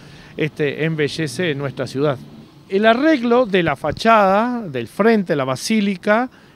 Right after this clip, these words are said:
eh, atrio y el frente con ambas torres, bueno, nos dice la empresa que para mediado de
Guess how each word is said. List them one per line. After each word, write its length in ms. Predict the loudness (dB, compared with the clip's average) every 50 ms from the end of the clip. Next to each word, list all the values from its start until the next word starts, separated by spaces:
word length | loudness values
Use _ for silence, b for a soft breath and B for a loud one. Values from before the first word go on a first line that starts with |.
| B B
eh, 240 | -2 -2 -2 -2 -2
atrio 480 | 0 4 4 4 4 4 0 -2 0 0
y 100 | 0 0
el 80 | -2 -2
frente 440 | -2 0 0 0 0 0 -2 -6 -6
con 240 | -4 -4 -4 -4 -4
ambas 340 | -2 -2 0 0 0 -2 -2
torres, 600 | 2 4 6 6 6 6 4 2 2 2 -2 -8 -20 B B B B B B B
bueno, 340 | 2 4 4 6 4 2 0
nos 160 | 0 -2 0
dice 340 | 0 0 0 0 -2 -2 0
la 140 | 0 0 0
empresa 520 | -2 -2 -2 0 0 0 0 0 -2 -2
que 220 | -2 -2 -4 -4 -4
para 680 | -4 -4 -4 -2 0 0 0 0 0 -2 -2 -4 -6
mediado 840 | -8 -8 -8 -8 -6 -4 -4 -2 0 2 2 4 4 4 2 2 2
de 320 | 0 -2 -2 -4 -6 -10